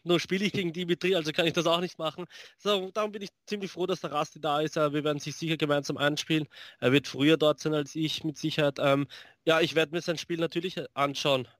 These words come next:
Ähm, aber ich weiß ganz genau, dass, dass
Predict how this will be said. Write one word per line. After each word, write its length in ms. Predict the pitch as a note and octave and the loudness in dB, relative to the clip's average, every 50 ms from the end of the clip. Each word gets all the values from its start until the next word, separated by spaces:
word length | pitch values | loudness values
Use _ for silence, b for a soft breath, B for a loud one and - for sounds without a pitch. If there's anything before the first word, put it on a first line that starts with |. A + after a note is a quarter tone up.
| _ - | _ -4
Ähm, 400 | C#3+ C#3+ C#3+ C#3+ C#3 C#3 C#3 - | -2 0 0 0 -2 -4 -6 -6
aber 180 | C#3 C#3+ C#3+ D3+ | -4 -2 -2 -2
ich 80 | C3+ | -2
weiß 180 | D3 C#3+ - - | -2 -4 -4 -4
ganz 220 | D3+ D3 C#3+ - | -6 -8 -8 -8
genau, 320 | - D3+ C#3+ C#3+ C#3+ D3 C#3+ | -6 -2 0 2 2 2 0
dass, 240 | D#3 D3 - - - B B B B B B B B B _ - | 0 -4 -4 -6 -16 B B B B B B B B B _ 2
dass 360 | D#3+ D3+ C3+ - - - | 4 4 2 0 -6 -12